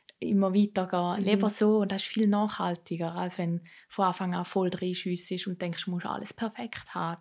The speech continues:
Speaker 1: um irgendwie können in die Öffentlichkeit
Speaker 2: Mhm.
Speaker 1: zu gehen.
Speaker 2: Ja, ich glaub, das ist auch so das grösste Learning gewesen, äh, jetzt, äh, aus dem Online-Marketing.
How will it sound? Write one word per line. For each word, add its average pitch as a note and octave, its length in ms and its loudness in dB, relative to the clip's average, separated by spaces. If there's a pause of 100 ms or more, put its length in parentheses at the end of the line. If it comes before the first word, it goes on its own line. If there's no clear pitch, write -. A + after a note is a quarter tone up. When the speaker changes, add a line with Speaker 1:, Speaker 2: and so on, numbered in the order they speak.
(120)
Speaker 1:
um F3 140 -4
irgendwie E3+ 320 -4
können E3 320 -6 (480)
in F3 200 -6
die F3+ 80 -2
Öffentlichkeit G#3 680 0
Speaker 2:
Mhm. - 60 -20
Speaker 1:
zu G3+ 80 -4
gehen. F#3+ 80 -8 (600)
Speaker 2:
Ja, F#3+ 160 -6 (100)
ich G#3+ 100 0
glaub, G3 200 4
das G3+ 160 0
ist G3+ 160 -4
auch F#3 100 -4
so F#3 100 -4
das F3+ 140 -8
grösste G3 340 -2
Learning F#3+ 380 -4
gewesen, F3+ 440 -8
äh, - 360 -12
jetzt, - 260 -10
äh, F3+ 260 -6
aus G#3 120 -6
dem - 100 -4
Online-Marketing. F#3+ 1000 -2